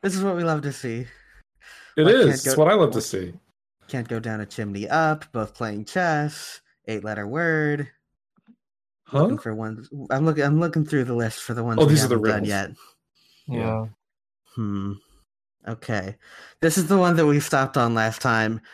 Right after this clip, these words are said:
Speaker 1: We don't have to do it, but let's, uh, see if we want to. Now that we're refreshed.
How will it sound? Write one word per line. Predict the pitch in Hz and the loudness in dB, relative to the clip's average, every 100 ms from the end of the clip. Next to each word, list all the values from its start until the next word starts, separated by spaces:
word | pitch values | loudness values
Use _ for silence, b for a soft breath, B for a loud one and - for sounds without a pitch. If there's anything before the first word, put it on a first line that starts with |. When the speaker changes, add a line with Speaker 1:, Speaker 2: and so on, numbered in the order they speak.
| B - | B -6
Speaker 1:
We | 147 | 0
don't | 214 202 | 2 2
have | 208 190 - | 2 0 0
to | 151 | -4
do | 127 113 | 0 0
it, | 104 98 | 0 -2
but | 127 131 | -4 -2
let's, | 143 156 - - - | 0 -2 -4 -12 -2
uh, | 147 131 127 127 120 _ _ _ _ _ _ | 0 0 0 -2 -6 _ _ _ _ _ _
see | - - 190 | -12 0 4
if | 170 - | 4 4
we | 147 | 2
want | 127 120 113 | 4 2 2
to. | - 98 87 87 _ _ _ _ _ _ _ _ _ _ _ _ - | -4 -8 -8 -14 _ _ _ _ _ _ _ _ _ _ _ _ -12
Now | 120 | -6
that | 110 | -6
we're | 107 101 | -6 -10
refreshed. | 104 - 104 98 - - | -10 -6 -6 -8 -16 -20